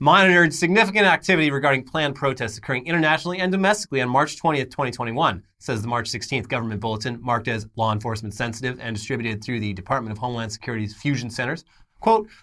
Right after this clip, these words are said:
"Locations and times have been identified for these protests, which are being distributed online across multiple social media platforms to include right-wing leaning Parler and Telegram accounts.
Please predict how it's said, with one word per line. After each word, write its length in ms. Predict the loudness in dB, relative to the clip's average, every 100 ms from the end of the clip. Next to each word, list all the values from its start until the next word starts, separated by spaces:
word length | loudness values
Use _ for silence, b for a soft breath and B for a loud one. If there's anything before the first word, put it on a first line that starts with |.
| 0
"Locations 440 | 4 4 2 -2
and 80 | 2
times 300 | 6 6 4
have 140 | 0
been 80 | 2
identified 580 | 2 2 2 4 4 4
for 60 |
these 160 | -4 -4
protests, 480 | -2 0 0 -2 0
which 180 | -2 -2
are 60 |
being 240 | 0 2 0
distributed 420 | 0 2 2 4
online 460 | 4 4 2 0
across 340 | -2 0 0 2
multiple 300 | -4 -4 -6
social 320 | -4 -4 -4
media 240 | -6 -6
platforms 500 | -2 -2 -2 -4 -8 -10 b
to 100 | -8
include 300 | -2 2 4
right-wing 500 | 4 2 2 0 2
leaning 320 | 2 2 0
Parler 520 | -4 4 6 8 6
and 140 | 2 -4
Telegram 440 | -2 -2 -4 -8
accounts. 400 | -10 -14 -14 _